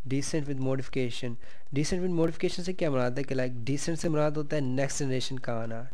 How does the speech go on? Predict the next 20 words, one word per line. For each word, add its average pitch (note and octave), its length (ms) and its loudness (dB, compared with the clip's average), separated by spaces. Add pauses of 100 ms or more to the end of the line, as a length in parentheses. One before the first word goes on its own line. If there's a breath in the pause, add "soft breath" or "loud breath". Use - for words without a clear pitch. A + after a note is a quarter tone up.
(160)
ठीक - 180 -2
है, D3 80 0
यानी, B2+ 220 0
अ, C3 40 -2 (1040 loud breath)
जो, C#3+ 180 0
जो D3 280 0
न-, C#3+ 300 -2
नई D3 240 2
नस्ल C3 320 0
आती A#2 220 0
रहती A#2 320 -2
है, A2 100 -2 (1800 loud breath)
सही। F3 240 -2 (280 loud breath)
और C#3 140 0
मॉडिफिकेशन D3+ 480 2
से F3 60 0
मुराद E3 220 2
उसके D3+ 280 -2
अंदर C#3+ 240 0
तब्दीलियाँ A#2 720 -2